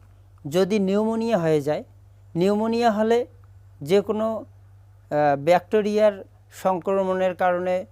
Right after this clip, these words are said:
নিউমোনিয়া হতে পারে, ঠিক আছে? তো যদি নিউমোনিয়া হয়ে যায়, তাহলে আপনাদের অ্যান্টিবায়োটিক হিসেবে ইউজ করতে হবে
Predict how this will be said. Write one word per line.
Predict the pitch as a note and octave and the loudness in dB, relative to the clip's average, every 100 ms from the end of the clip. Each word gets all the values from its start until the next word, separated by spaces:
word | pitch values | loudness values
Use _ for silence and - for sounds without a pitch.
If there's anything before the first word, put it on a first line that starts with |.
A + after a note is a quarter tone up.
| - - | -20 -8
নিউমোনিয়া | D#3+ F3 F3+ F#3 F3 | -2 0 0 0 -2
হতে | D#3+ E3 D#3 | -2 -2 0
পারে, | D#3+ F3+ B3+ - - - | 0 -2 -8 -20 -20 -8
ঠিক | G#3+ G#3+ | -4 0
আছে? | G#3+ C3 - _ _ _ _ _ - | -2 -4 -10 _ _ _ _ _ -2
তো | A3 A#3 A#3+ B3 E3 | 4 6 4 2 -4
যদি | F#3+ G3 C4 | -2 -2 -2
নিউমোনিয়া | A3+ G#3+ G#3+ A3 A#3 A#3+ | -2 -2 -4 -4 -2 -2
হয়ে | E3+ D#3 F#3+ F3+ | -2 0 0 0
যায়, | D3+ D3+ D3 - - - - _ _ | 0 0 0 -6 -16 -20 -20 _ _
তাহলে | F3 E3+ F#3+ G#3+ C#4 - _ _ - | 0 0 2 0 -2 -8 _ _ -4
আপনাদের | E3 G3+ G3 G#3+ - - | -2 0 0 -2 -4 -2
অ্যান্টিবায়োটিক | G#3+ G3 A#3+ A3+ A3 A3 - | -2 0 0 0 -2 -8 -6
হিসেবে | D3+ G3 G3 | -4 -2 0
ইউজ | F#3 F#3 - | -2 -4 -6
করতে | G3 - F#3+ | -8 -4 -4
হবে | F3+ A#3+ | -4 -6